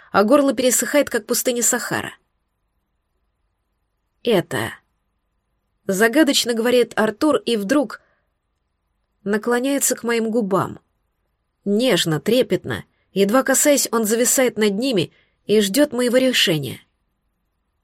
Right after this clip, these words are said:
Это ужасно. Я не в состоянии сопротивляться,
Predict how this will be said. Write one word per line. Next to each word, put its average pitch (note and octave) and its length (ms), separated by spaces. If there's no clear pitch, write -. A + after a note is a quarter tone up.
Это A#3 220
ужасно. G3 460
Я A#3+ 180
не B3 100
в B3 40
состоянии B3+ 440
сопротивляться, A3+ 840